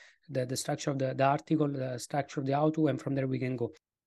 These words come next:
So I just gave it, uh, you know, the instruction to generate, uh, with, with a very simple, simple crom-, prompt, nothing, uh, fancy. Uh, <laughs> I played with a lot more stuff and, uh, is able to do, <laughs> you know,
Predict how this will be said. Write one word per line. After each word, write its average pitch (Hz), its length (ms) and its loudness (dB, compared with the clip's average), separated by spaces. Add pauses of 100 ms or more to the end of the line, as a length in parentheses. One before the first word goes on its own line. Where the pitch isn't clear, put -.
(720)
So 180 160 2
I 175 80 4
just 165 280 4
gave 165 180 6
it, 156 200 2
uh, 147 240 2
you 156 100 0
know, 143 120 2
the 135 60 -2
instruction 156 540 2
to 156 80 -2
generate, 147 460 2
uh, 135 220 0
with, 147 260 -2
with 160 140 6
a 165 60 6
very 185 280 2
simple, 170 340 0
simple 156 280 2
crom-, 160 420 -2
prompt, 156 380 2
nothing, 143 420 -2
uh, 131 80 0
fancy. 156 560 0 (420)
Uh, 143 160 -2
<laughs> - 40 -4
I 147 200 4
played 156 280 6
with 143 220 4
a 131 260 0
lot 147 500 2
more 147 140 4
stuff - 520 -4
and, 135 240 -2
uh, 127 200 -2 (480)
is 160 180 4
able 202 160 4
to 165 100 0
do, 151 180 4 (140)
<laughs> - 40 -
you 123 220 -6
know, - 60 -10